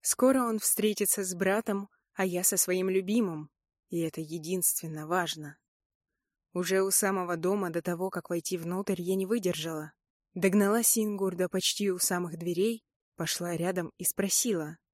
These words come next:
«У них что, пир или праздник какой?» «Сейчас увидишь», сказал купец радостно.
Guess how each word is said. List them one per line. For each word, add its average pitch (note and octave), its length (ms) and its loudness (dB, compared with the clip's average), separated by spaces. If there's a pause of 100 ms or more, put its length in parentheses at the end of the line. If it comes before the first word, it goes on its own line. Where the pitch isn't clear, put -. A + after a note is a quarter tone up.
(320)
«У A3+ 80 2
них A3+ 180 4
что, - 280 4
пир D#4 340 2 (180)
или G3+ 200 2
праздник A#3 500 4
какой?» G#3 460 2 (440)
«Сейчас F#3+ 380 0
увидишь», G#3+ 540 0 (320)
сказал E3+ 420 0
купец - 380 0
радостно. E3+ 580 0